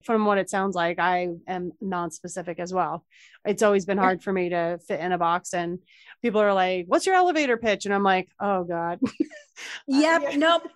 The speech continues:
Speaker 2: I'm like, "Nope." Yeah, absolutely. Like, we can connect after this episode, and, and more
Speaker 1: Okay.
Speaker 2: than happy to talk with you, because again, like, knowing yourself, it's priceless. There are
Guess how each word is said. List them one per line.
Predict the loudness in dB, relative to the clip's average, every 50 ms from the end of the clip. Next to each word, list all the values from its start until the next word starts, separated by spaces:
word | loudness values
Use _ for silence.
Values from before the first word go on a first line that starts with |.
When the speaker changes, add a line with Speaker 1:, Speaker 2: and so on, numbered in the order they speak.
| _ -4 -2
Speaker 2:
I'm | 2 4
like, | 6 6 6 4 2 -2 _ _ _ -20 -20 _ _ -2
"Nope." | 2 2 2 2 0 -4 _ -20 -18 -16 -16 -14 -14 -14 -14 -10
Yeah, | -4 0 2 4 4 4 4
absolutely. | 2 0 -2 -2 0 0 2 2 4 4
Like, | 6 6 4 4 4
we | 2 2
can | 4 4 4 4 4 2 0 0
connect | 2 4 4 4 4 2 0 2 2 2
after | 2 0 0 2 4 4 4 4 2
this | 2 0 0 0 -2
episode, | -4 -2 0 0 0 2 4 4 4 4 4 2
and, | 2 0 0 -2 -2
and | 2 4 4 6
more | 6 4
Speaker 1:
Okay. | 4 4
Speaker 2:
than | 4 4
happy | 4 2 2 2 0 -2 -2
to | -2
talk | 0 2 2 2 2 2 0
with | 0 2 2
you, | 2 2 2
because | 2 0 0 0 0 0 0 -2 -6 -10 -14 -20 -20 -20 -20 _ _ -2
again, | 2 4 4 4 4 4 4 4
like, | 4 4 2
knowing | 2 2 2 4 4 4 4
yourself, | 2 2 0 0 2 4 4 4 2
it's | 0 -2 -2 -2
priceless. | 2 4 6 6 6 4 2 2 2 2 4
There | 4 4 4
are | 4 2